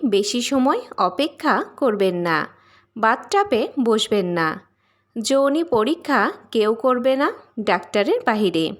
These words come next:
এখন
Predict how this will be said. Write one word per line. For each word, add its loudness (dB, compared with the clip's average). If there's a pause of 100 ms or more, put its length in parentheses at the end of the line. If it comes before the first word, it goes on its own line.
(2750)
এখন 0